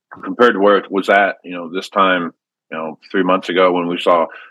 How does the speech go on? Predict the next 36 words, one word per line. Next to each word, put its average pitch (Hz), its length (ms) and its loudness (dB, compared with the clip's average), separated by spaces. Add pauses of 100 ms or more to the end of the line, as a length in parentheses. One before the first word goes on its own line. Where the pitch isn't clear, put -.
(440)
four 92 120 0
months 90 220 -2
ago 92 260 2
where 82 100 0
we 90 120 -4
saw 85 240 2
a - 20 -10
dollar 85 320 2
fifty 92 300 -6
cotton, 80 420 0 (560)
you 90 80 -6
know, 85 200 0
it's - 180 -6
down, 85 380 -2 (280)
um, 76 440 -4 (1200)
down 90 220 2
into 78 240 -4
the, 73 300 2
to 80 100 -6
the 71 80 2
eighties 78 380 0
now, 71 180 -2
I 71 60 -4
guess. 78 200 -2
So - 80 -8
when 78 140 -4
you 85 100 0
look 95 160 0
at 82 120 0 (400)
what's 90 180 -2
going 92 220 2
on 90 220 2
with, 80 260 -4
with 80 160 -6
cotton, 90 440 0
<clears throat> - 480 2